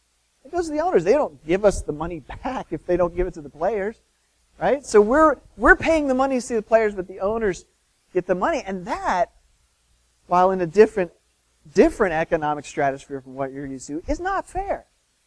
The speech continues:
right? Russell Wilson, up until he just signed his new deal,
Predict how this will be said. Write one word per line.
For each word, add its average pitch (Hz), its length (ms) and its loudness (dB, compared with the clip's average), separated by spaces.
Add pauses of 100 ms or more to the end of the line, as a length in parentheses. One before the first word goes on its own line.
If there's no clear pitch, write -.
(140)
right? 220 160 -18
Russell 269 360 -2
Wilson, 240 560 6 (560)
up 151 160 -10
until 151 180 -4
he 139 60 0
just 131 180 -12
signed 135 140 -10
his 123 100 -16
new 127 100 -16
deal, 170 280 -8